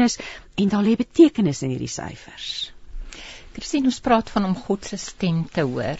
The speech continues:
Speaker 2: en dit was my die wonderlike toe ek Hebreëus begin neem,
Speaker 1: Mm.
Speaker 2: dat elke lettertjie het 'n numeriese waarde en hy het 'n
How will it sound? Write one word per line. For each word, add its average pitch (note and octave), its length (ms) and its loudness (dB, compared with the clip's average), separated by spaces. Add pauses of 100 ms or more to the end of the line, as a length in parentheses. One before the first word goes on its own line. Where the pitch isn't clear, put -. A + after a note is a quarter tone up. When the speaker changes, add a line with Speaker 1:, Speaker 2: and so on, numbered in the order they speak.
Speaker 2:
en D#3 80 -4
dit F3 160 -4
was G#3 180 0
my A3 100 2
die G3 180 0
wonderlike D3 840 2
toe - 140 -4
ek - 180 -2
Hebreëus D3+ 520 0
begin C#3+ 480 -2
neem, C3+ 300 -4 (400)
Speaker 1:
Mm. A#3 180 -6
Speaker 2:
dat F3 200 4 (260)
elke A3+ 260 2
lettertjie F3+ 800 0 (540)
het - 160 -4
'n F3 80 2
numeriese F3 800 2
waarde C#3+ 600 0
en E3 160 -4
hy F3 60 -2
het - 140 -10
'n F#3 80 -10